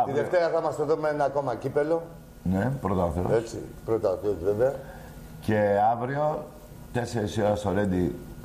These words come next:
Speaker 1: παίζουμε με την αεκ στο
Speaker 2: Στις γυναίκες
Speaker 1: βόλεϊ.
Speaker 2: έχουμε κάποιες απουσίες.
Speaker 1: Τρεις-τέσσερις κοπέλες.
Speaker 2: Έτσι.
Speaker 1: Ε, ναι, και τι.
Speaker 2: Αλλά το πιο... Ναι, τι είπα, όχι, το λέω, για να είναι ο κόσμος,
Speaker 1: Ναι, ναι,
Speaker 2: ε,
Speaker 1: ναι.
Speaker 2: να αναπληρώσει τις απουσίες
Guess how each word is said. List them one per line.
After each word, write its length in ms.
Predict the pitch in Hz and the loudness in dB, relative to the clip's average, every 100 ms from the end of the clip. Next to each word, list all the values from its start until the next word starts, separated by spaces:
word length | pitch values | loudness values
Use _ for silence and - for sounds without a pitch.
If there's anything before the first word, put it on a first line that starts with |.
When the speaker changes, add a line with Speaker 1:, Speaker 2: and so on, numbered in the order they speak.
| - | -2
Speaker 1:
παίζουμε 280 | 98 80 92 | 0 2 2
με 120 | 92 | 2
την 240 | 87 90 98 | 2 2 2
αεκ 300 | 92 78 - | 0 -2 -6
στο 360 | - 87 85 78 | -2 0 2 0
Speaker 2:
Στις 100 | 90 98 | 0 2
γυναίκες 300 | 110 123 135 | 2 2 2
Speaker 1:
βόλεϊ. 200 | 98 143 | 2 0
Speaker 2:
έχουμε 200 | 135 127 | 0 0
κάποιες 340 | 123 107 110 | 0 0 -4
απουσίες. 680 | 110 90 - 113 123 120 - - - - | -4 -6 -6 -2 -2 -4 -14 -16 -16 -6
Speaker 1:
Τρεις-τέσσερις 600 | 110 110 - 107 90 82 | -2 -2 0 -2 -2 -4
κοπέλες. 460 | - 82 82 69 69 | -4 -2 -2 -2 2
Speaker 2:
Έτσι. 440 | 107 107 110 90 - - - - - - - - - - | 2 0 -4 -8 -8 -16 -16 -14 -14 -14 -14 -14 -14 -4
Speaker 1:
Ε, 60 | 131 | -2
ναι, 200 | 127 101 65 - | 0 0 -4 -4
και 60 | 113 | -2
τι. 180 | 101 82 | 2 2
Speaker 2:
Αλλά 200 | 120 123 | 2 2
το 80 | 120 | 0
πιο... 180 | 123 131 | -2 -2
Ναι, 180 | 170 175 | 2 2
τι 100 | 175 | 2
είπα, 180 | 226 143 | 2 2
όχι, 200 | 185 - | 0 0
το 160 | 208 208 | 0 2
λέω, 220 | 175 143 | 4 2
για 160 | 175 | 2
να 180 | 190 202 | 2 2
είναι 260 | 208 208 190 | 2 2 4
ο 120 | 180 | 4
κόσμος, 460 | 175 202 214 226 - - - 92 | 4 2 2 -2 -2 -12 -6 -2
Speaker 1:
Ναι, 180 | 98 80 | 0 4
ναι, 60 | |
Speaker 2:
ε, 200 | - 151 | 4 4
Speaker 1:
ναι. 80 | 151 165 | 4 4
Speaker 2:
να 20 | |
αναπληρώσει 520 | 160 160 151 165 208 | 4 2 0 2 0
τις 120 | 208 | 2
απουσίες 600 | 196 185 170 180 214 214 | -2 -2 -6 0 2 0